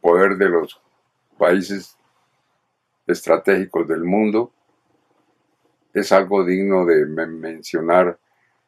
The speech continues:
la gallardía del pueblo coreano, que analizándolo uno sentimentalmente, dice, es que el desarrollo de este país,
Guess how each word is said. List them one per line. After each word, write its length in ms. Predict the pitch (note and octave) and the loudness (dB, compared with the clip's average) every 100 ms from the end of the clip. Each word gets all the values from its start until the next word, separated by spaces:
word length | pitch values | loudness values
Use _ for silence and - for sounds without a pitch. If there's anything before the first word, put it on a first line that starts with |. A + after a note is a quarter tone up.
| - _ | -20 _
la 160 | F2 F2 | 2 4
gallardía 720 | E2+ E2+ D#2+ D#2+ D2+ G2 F#2+ | 4 2 2 -2 0 2 2
del 220 | F#2+ D#2+ | 2 0
pueblo 360 | - F2 F#2 - | 0 2 2 0
coreano, 560 | F2+ E2 F2 G2 F2+ - _ _ _ _ _ _ _ _ _ _ | 0 2 4 2 -2 -10 _ _ _ _ _ _ _ _ _ _
que 100 | - | 0
analizándolo 760 | F#2 F#2 F#2 F2+ A#2+ B2 B2 G#2 | 2 4 0 2 2 2 2 4
uno 340 | G2+ A2+ A2+ | 4 0 -2
sentimentalmente, 1300 | G#2+ - G2 F2 F#2 F2+ F2 G#2 G#2 G#2+ G2+ G#2+ G#2+ _ _ _ _ - | -2 0 0 -2 -4 -4 2 2 2 -4 -4 -8 -10 _ _ _ _ -12
dice, 240 | G2 A2 | -4 -2
es 160 | - - | -2 -4
que 360 | - A#2+ - _ _ - | 2 2 2 _ _ -4
el 160 | G2 | -2
desarrollo 680 | F#2+ G2 F#2+ F#2+ B2+ C3 B2+ | 0 2 2 2 0 2 2
de 100 | A#2+ | 2
este 220 | A2+ - | 0 -2
país, 680 | - D#2+ D2+ C2+ - - - | 2 2 2 -8 -16 -20 -20